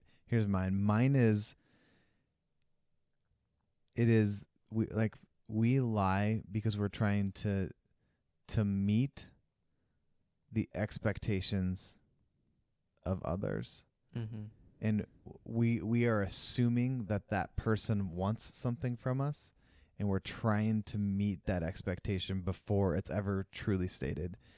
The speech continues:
Speaker 1: And that's why we'll l-, white lie about how many birdies I actually made in a
Speaker 2: Mm.
Speaker 1: round, or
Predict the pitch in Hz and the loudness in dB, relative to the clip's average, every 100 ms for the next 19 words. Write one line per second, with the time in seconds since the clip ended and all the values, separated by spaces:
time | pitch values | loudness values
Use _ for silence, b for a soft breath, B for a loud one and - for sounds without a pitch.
0 | b b 113 117 127 123 113 107 98 - | b b -2 -2 0 2 4 4 2 -2
1 | 98 98 101 107 90 104 98 98 98 95 | -4 -2 2 2 0 -2 -2 -2 -2 0
2 | 87 - b b b - 117 110 104 98 | -2 -6 b b b -4 0 0 0 0
3 | 101 104 95 92 95 90 92 104 98 90 | 0 0 0 0 -2 -2 -4 -4 -4 -4
4 | 90 101 110 92 92 90 90 64 98 95 | -6 -6 -4 -2 -2 -4 -4 -4 -2 -2
5 | 92 | -4